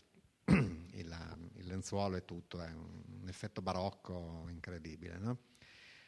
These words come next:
Eh, per cui, diciamo, questo è la fama di pietrificatore di Raimondo di Sangro è un po' usurpata. Il primo in realtà fu, ehm,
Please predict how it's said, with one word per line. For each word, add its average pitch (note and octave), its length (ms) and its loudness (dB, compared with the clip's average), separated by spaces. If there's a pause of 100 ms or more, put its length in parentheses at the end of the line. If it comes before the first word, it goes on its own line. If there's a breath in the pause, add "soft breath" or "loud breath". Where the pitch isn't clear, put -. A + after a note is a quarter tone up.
(360 loud breath)
Eh, F#2 280 2
per A#2 160 6
cui, A#2+ 160 8
diciamo, G#2+ 460 8
questo G#2+ 340 6
è F#2 320 8
la A2 120 0
fama A#2 300 4
di G2 140 4
pietrificatore G2 840 4
di F2+ 80 4
Raimondo F#2 460 4
di F#2 80 2
Sangro F#2+ 440 4
è F2 40 2
un E2+ 140 -2
po' D#2+ 560 -2 (140)
usurpata. F2 840 0 (720 loud breath)
Il F#2+ 160 0
primo C3+ 340 10
in G2+ 60 10
realtà G#2 400 8
fu, A2 580 8
ehm, F2+ 1200 4